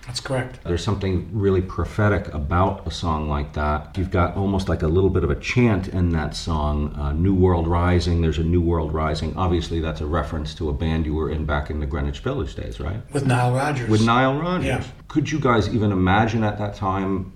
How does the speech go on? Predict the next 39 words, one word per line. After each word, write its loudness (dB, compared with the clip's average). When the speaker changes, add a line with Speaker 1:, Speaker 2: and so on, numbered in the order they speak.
Speaker 2:
that -2
you 0
would 4
have -2
both 2
gone 0
on 2
to -6
find 0
the -2
type -4
of -6
success -6
that -8
you -4
have? -2
Speaker 1:
Not 0
at -2
all. -8
Nile 4
was 0
a, -2
a -4
kid 2
who -6
lived 0
in -2
the 2
Bronx -2
who -4
was -2
in 0
the -4
Black -2
Panther -4
Party -8
with -2
his -2
cousin -4